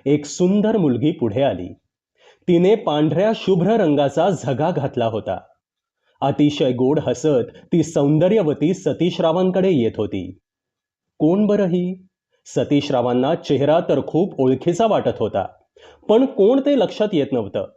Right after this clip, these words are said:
"चला, आपल्याला निघायला लागेल," एक मधुर आवाज सतीशरावांना ऐकू आला. तिच्या सानिध्यात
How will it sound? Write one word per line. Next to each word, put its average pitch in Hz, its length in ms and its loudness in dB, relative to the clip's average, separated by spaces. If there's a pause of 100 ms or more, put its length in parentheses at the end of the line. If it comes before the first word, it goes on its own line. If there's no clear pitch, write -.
(720)
"चला, 110 240 0 (460)
आपल्याला 139 460 0
निघायला 147 520 0
लागेल," 101 380 -4 (560)
एक 135 220 2
मधुर 127 500 2
आवाज 120 480 -2 (160)
सतीशरावांना 123 960 -2
ऐकू 107 320 -2
आला. 90 260 -2 (880)
तिच्या 190 320 2
सानिध्यात 175 640 0